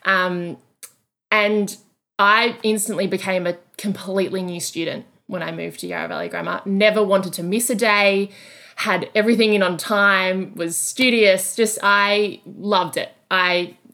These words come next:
yeah, and from the very first day, I could tell I was going to, and it just kind of almost, this sounds really lame, but it ignited a bit of a s-,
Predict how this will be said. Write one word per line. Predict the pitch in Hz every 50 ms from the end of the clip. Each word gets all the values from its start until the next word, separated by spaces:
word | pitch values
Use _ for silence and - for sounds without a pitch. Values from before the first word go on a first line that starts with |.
| -
yeah, | - 117 156 - -
and | 185 185 -
from | - 214 208
the | 208 202
very | 175 202 196 190 196
first | 196 196 196 180 180 - -
day, | 185 170 170 170 165
I | 160 165
could | 175 - 190 160
tell | - - 185 175 175 175
I | 165
was | 160 170 160 156
going | - 165 160 160 165 160
to, | - - 180 160 160 233 240 240 - - - - - - -
and | 185 180 175
it | - - -
just | 190 180 175 - - - - - _ _ _ _ -
kind | - 254 285 302
of | 311 254
almost, | - 302 254 247 233 233 240
this | 233 220
sounds | - 220 208 202 196
really | 202 190 180
lame, | 180 185 185 190 185 185 160
but | 175 156
it | - -
ignited | 190 185 180 202 202 196 202 220 214
a | 226
bit | 190 202 185
of | 185 160
a | 165
s-, | - - - - -